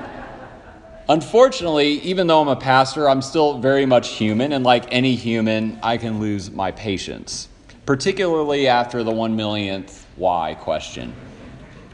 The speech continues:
But when I think about it, these why questions are crucial. Why questions are their way of figuring out the world.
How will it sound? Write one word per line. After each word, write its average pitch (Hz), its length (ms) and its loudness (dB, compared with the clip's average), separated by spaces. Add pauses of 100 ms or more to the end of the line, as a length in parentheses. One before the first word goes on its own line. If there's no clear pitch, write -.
(760)
But 160 120 6
when 190 100 8
I 185 40 4
think 247 220 0
about 156 280 6
it, 131 140 -2
these 165 280 -4
why 147 400 4
questions 104 680 -2
are 95 240 -2
crucial. 127 720 -8 (1160)
Why 165 420 4
questions 147 640 0
are 123 120 2
their 135 240 0
way 127 340 2
of 104 200 -4
figuring 127 480 -2
out 113 220 0
the 113 60 -4
world. 98 500 -4